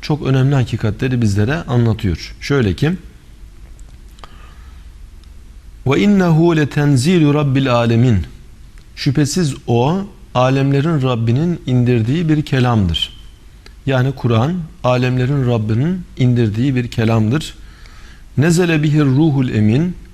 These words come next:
Onu emin ruh olan, e, Cebrail indirmiştir. Veya metne bağlı bir şekilde ifade ettiğimizde onu ruhu emin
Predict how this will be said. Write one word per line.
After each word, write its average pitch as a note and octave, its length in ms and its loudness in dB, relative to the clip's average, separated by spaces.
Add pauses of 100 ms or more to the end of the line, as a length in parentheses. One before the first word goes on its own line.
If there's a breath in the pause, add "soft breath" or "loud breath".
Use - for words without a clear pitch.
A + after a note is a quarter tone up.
(120)
Onu D3+ 400 0 (380)
emin C#3 460 2
ruh D#3+ 200 2
olan, B2+ 340 2 (1040 soft breath)
e, A2+ 320 0
Cebrail D3 520 2
indirmiştir. G2+ 800 0 (1300)
Veya B2 180 0
metne A#2+ 460 -2
bağlı A#2+ 280 2
bir A#2 40 0
şekilde G#2+ 420 0
ifade G#2 360 0
ettiğimizde F#2+ 680 -2 (300)
onu C3+ 260 2
ruhu D3+ 380 2
emin B2 480 2